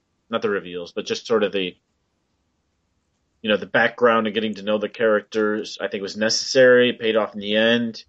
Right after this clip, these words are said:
but not necessarily like the way they did it. It was kind of formulaic. Uh, you know, to, to me, that's kind of the whole game.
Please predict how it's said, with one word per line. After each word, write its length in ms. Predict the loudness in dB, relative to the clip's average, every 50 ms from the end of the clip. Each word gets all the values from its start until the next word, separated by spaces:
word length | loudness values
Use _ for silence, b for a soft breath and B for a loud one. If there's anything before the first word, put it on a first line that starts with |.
| -8 -6 -6 -6 -8 -8 -10 -10
but 100 | -10 -10 _ _ _
not 60 | -16
necessarily 440 | -14 -12 -10 -4 0 2 2 2 2
like 140 | 0 0 0
the 60 | 0
way 100 | -2 -2
they 100 | -2 -4
did 240 | -2 4 4 6 6
it. 200 | 6 6 4 2
It 80 | -6
was 120 | -12 -12 -12
kind 200 | -8 -8 -8 -8
of 60 | -8
formulaic. 560 | -10 -8 -2 0 2 4 4 4 4 0 -2 -20 _ _ _ _ _ _ _ _ _ _ _ _ _ _ _ _ _ _ _ _ _ _ _ _ _ -14
Uh, 340 | -12 -10 -8 -8 -10 -10 -14 -16 _ _ _ _
you 100 | -20 -20
know, 80 | -20 -20 _
to, 100 | -20 -20
to 180 | -18 -12 -6 -2
me, 120 | -2 2
that's 140 | 2 0 0
kind 220 | 0 -2 0 2 2 0
of 60 | -2 _ _ _ _ _ _ _ _ _ _ _ _ -20 -20 _ _ -10
the 60 | 0
whole 200 | 4 4 4 4
game. 400 | 2 0 0 -2 -2 -6 -12